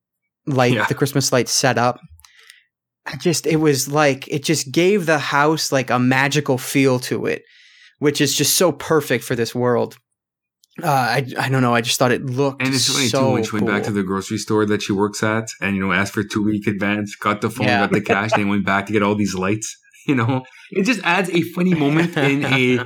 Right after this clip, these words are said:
Speaker 1: <laughs>
Speaker 2: like, this, the show isn't a comedy, you know? Uh, to me, it's a, a
Speaker 1: Right.
Speaker 2: sci-fi drama. I, I don't know if I would say horror. I guess it could be horror. I guess I just feel maybe I've seen so much that, like, I wasn't scared during this show. Um, but to me, it's more sci-fi
Speaker 1: No.
Speaker 2: than horror.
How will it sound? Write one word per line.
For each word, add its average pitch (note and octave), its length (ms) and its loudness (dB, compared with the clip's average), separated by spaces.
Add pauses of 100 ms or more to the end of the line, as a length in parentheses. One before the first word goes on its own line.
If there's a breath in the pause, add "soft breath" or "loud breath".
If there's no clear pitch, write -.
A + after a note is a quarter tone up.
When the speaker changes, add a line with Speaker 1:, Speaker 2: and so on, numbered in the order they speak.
(140)
Speaker 1:
<laughs> - 180 -18
Speaker 2:
like, C3+ 180 0
this, D3+ 240 -4
the E3+ 100 2
show A#3 260 2
isn't F3 360 0
a A#2+ 60 -6
comedy, B2 480 0 (200)
you C3+ 120 0
know? B2 240 0 (440 loud breath)
Uh, B2 200 2
to D3 100 -2
me, F3+ 200 2
it's C#3+ 360 -2
a, C#3 60 0
a B2+ 340 4
Speaker 1:
Right. A2+ 80 2
Speaker 2:
sci-fi B2+ 580 0
drama. C3 720 -2 (240)
I, C#3 180 -4
I E3+ 80 2
don't F#3+ 80 2
know G#3+ 80 2
if G#3+ 60 0
I A3 80 2
would G3+ 180 2
say F#3 120 2
horror. F#3+ 540 0
I F#3 80 0
guess D4 200 2
it G#3 80 0
could A3 140 2
be A#3 100 2
horror. A3 480 0 (400 soft breath)
I F#3 60 0
guess A#3+ 160 2
I A3 80 2
just G3 220 -2
feel G3 120 2
maybe F3+ 380 2
I've B2+ 340 0
seen D#3 220 -6
so C#3+ 180 0
much C3+ 340 0
that, A#2+ 160 0
like, A#2+ 200 0
I B2+ 80 2
wasn't C3 280 0
scared G#2+ 340 -2
during C#3+ 180 0
this D#3 140 0
show. E3+ 320 0 (540 loud breath)
Um, G#2 360 -2
but C#3+ 140 -4
to F#3+ 80 0
me, G#3 240 4
it's D#3+ 340 0
more D3+ 220 2
sci-fi D3 640 2
Speaker 1:
No. D#3+ 60 4
Speaker 2:
than D#3 200 0
horror. D#3+ 360 -2